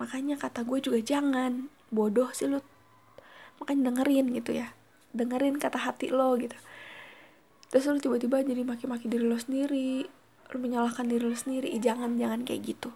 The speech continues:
Karena kita berproses. Proses inilah yang akan membuat kita menjadi semakin lebih dewasa. Dengan kita gagal, dengan kita jatuh, itu yang akan menjadikan kita lebih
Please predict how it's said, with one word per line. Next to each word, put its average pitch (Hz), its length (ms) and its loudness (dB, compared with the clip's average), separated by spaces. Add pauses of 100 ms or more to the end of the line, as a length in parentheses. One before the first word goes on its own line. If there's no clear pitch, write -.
(840)
Karena 269 180 -2
kita 311 240 -4
berproses. 233 1300 -2 (800)
Proses 240 440 2
inilah 254 400 4
yang 262 240 4
akan 254 200 0
membuat 240 280 2
kita - 280 -2
menjadi 233 280 0
semakin 254 400 -2
lebih 240 200 0
dewasa. 220 520 -2
Dengan 233 280 0
kita 240 280 -4
gagal, 226 680 0 (520)
dengan 240 320 -2
kita 240 520 -6 (760)
jatuh, 254 560 -4 (840)
itu 330 240 0
yang 320 120 -2
akan 262 280 0
menjadikan 247 520 0
kita 269 280 -4
lebih 240 320 0